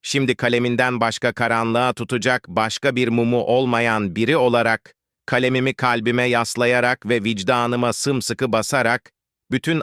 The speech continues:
açık yürekliliğim ve cesaretimle soruyorum sizlere. Dün darbeci Sisi ile barışan ve bugün katil Esad ile barışmaya çalışan siz, hükümet büyüklerimiz masum oldukları halde,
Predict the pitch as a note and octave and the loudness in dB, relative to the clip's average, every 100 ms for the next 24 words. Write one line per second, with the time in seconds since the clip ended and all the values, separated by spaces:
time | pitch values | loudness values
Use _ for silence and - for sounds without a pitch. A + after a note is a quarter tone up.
0 | - A#2 - E3 A#2 A#2+ A2+ A2 A#2 A#2+ | -2 -2 -2 -2 0 0 0 -2 -2 0
1 | B2+ B2+ A2 A2 A2+ G#2+ A#2+ A2+ A#2 - | 0 0 -2 0 -2 0 0 0 0 0
2 | B2 A2 G#2 - G#2 A2 G2+ G2+ F#2 A2+ | 0 0 0 0 2 2 2 0 -2 -2
3 | G2 G#2 G#2 G#2 - _ _ _ _ _ | -2 0 2 0 -2 _ _ _ _ _
4 | _ - F#2+ D3+ D#3 C3+ B2 A#2 B2 B2 | _ -10 -2 0 2 2 2 0 -2 -2
5 | - B2 - C#3 A#2+ A2+ G2 A2 G#2 A#2+ | -4 -4 -2 -2 2 2 2 2 2 0
6 | G2 D#2 - _ _ - B2+ G#2+ C#3+ C#3 | 0 -4 -8 _ _ 0 0 2 0 0
7 | C#3 C3 C#3 B2 A#2+ C#3+ B2+ - C3+ A#2+ | 0 -2 0 0 0 0 0 0 -2 0
8 | A#2+ G#2 F#2 A#2 A2+ A#2+ B2 B2+ - G#2+ | 0 2 2 0 0 0 0 0 0 0
9 | G#2+ B2 G#2+ F#2 - C3+ F2+ - _ _ | 0 0 -2 -2 -2 -2 -4 -8 _ _
10 | - A#2+ C#3+ C#3 D3+ - C3 C3 - B2+ | -4 -2 0 2 0 0 -2 -2 0 0
11 | A#2+ A#2+ G#2+ G#2 A#2 A2+ - C3+ B2 A#2 | 2 0 0 0 2 0 0 0 2 2
12 | A2+ - A#2+ B2 G#2 G2+ F2+ G2+ F2+ | -2 0 0 2 2 0 0 0 -2